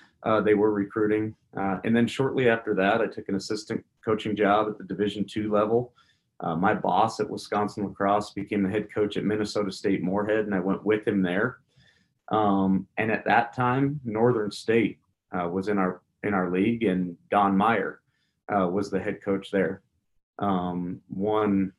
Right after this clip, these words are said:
close to as many games as anyone in the history of college basketball.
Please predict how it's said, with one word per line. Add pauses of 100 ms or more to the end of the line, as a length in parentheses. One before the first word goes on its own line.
(140)
close
to
as
many
games
as
anyone
in
the
history
of
college
basketball.